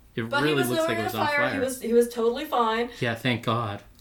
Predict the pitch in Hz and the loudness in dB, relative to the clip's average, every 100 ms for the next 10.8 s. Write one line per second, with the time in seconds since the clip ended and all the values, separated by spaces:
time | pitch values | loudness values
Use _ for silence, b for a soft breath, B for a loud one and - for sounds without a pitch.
0 | - - 233 233 233 262 269 277 269 - | -16 -4 -2 -2 -2 -2 0 0 -2 -4
1 | 285 277 240 240 262 277 262 247 269 247 | -4 -2 -2 -2 -2 -2 -4 -4 0 2
2 | 247 247 262 240 240 254 269 262 240 220 | 2 0 0 2 0 2 0 -2 -4 -2
3 | 220 220 220 208 180 160 B B B 208 | -2 2 2 2 -2 -8 B B B -2
4 | 220 233 233 190 226 208 190 240 240 220 | 0 2 2 2 0 0 2 2 4 2
5 | 202 196 214 208 196 185 165 208 269 214 | 0 0 0 0 0 0 -2 -4 -2 -2
6 | 175 214 - B B B - 262 240 370 | 0 -2 -4 B B B -6 -4 -2 -2
7 | 392 311 247 185 254 320 - - 233 233 | -2 0 0 -2 0 2 2 2 2 2
8 | - 277 269 262 233 - - 294 320 233 | -2 0 4 4 4 0 -2 2 4 4
9 | 240 254 240 240 214 - 226 - - 240 | 6 6 6 4 4 6 4 4 2 2
10 | 220 220 202 214 202 202 - | 0 -2 -2 -2 -2 -2 -2